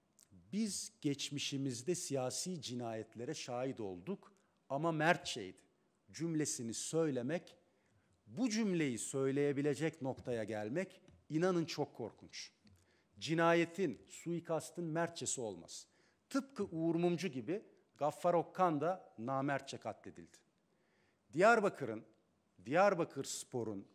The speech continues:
Gaffar babasını katledilişinin yirmi üçüncü yıl dönümünde saygıyla ve rahmetle anıyoruz. Suikast her ne kadar faili meçhul olarak kayıtlara geçse de katiller de belli,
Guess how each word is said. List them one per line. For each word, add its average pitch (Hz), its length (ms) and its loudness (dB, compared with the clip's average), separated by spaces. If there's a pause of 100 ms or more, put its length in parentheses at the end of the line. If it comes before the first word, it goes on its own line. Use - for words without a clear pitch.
Gaffar 156 520 2
babasını 113 580 -6 (380)
katledilişinin 127 1040 -6 (100)
yirmi 127 320 -4
üçüncü 139 360 -6
yıl 123 180 -4
dönümünde 101 480 -8 (300)
saygıyla 131 1000 -2
ve 120 100 -2
rahmetle 107 440 -4
anıyoruz. 82 520 -16 (800)
Suikast 226 600 2
her 214 220 10
ne 240 100 2
kadar 190 340 6
faili 156 300 2
meçhul 170 280 0
olarak 139 380 0
kayıtlara 143 440 0
geçse 143 400 0
de 160 240 -2 (360)
katiller 170 720 6
de 135 120 0
belli, 117 460 -4